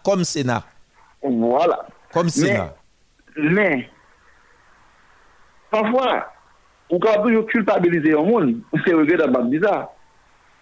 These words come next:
Speaker 2: Yo pa menm bay posibilite pou moun de di sa pou yo, paske pa moun yo gen anvi travay.
Speaker 1: Ouais.
Speaker 2: Men se pou konsèy de inisyativ, se pou wè egzekitif la ki ta dwe mete yo e devan le fèt akonpli pou pèmèt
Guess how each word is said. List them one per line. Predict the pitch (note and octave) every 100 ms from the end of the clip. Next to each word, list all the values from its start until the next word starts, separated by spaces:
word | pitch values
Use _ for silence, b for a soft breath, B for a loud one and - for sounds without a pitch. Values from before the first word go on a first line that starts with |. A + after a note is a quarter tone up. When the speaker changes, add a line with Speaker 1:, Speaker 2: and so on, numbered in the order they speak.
| _ -
Speaker 2:
Yo | D#3
pa | E3+ E3
menm | F3 D#3
bay | D3+
posibilite | D3+ D3 C#3+ C#3
pou | D3 C#3+
moun | C#3
de | C3+
di | B2+
sa | C3
pou | B2 F#3
yo, | G#3+ -
paske | D3 D3
pa | C#3 D3
moun | C#3
yo | C3
gen | C3+
anvi | A#2+ A#2+
travay. | D3 D#3+ F3+ A#2 D#2+ _ _ _ _
Speaker 1:
Ouais. | E2+ D#2+ -
Speaker 2:
Men | D#3 F#3 E3 - - _ -
se | A3 A3
pou | C4+ G#3
konsèy | E3+ B3 B3+ A#3
de | F3
inisyativ, | E3 D#3 D#3 C#3+ - A#3+ A#3 D#3+ b b b -
se | G#3+
pou | G#3 A#3 A3+
wè | B3 G#3+ - - - -
egzekitif | G3+ G3 F#3+ F#3+ F3+
la | F#3+ F#3+
ki | F#3+
ta | G3
dwe | F3 F#3 A3 B3
mete | A3+ G#3 G#3 F#3+
yo | E3+ E3+ D3+ - - _ _ _ E3+
e | E3 D#3+ D#3+
devan | D3+ D#3+ D3 D3+
le |
fèt | D3+ C#3 B2
akonpli | A#2+ C3 E3+ A#3 A#3 - _ - - _ _ _ _ _ -
pou | F#3 G3 G#3 F#3+ - -
pèmèt | G3 E3 D#3+ F#3 F#3+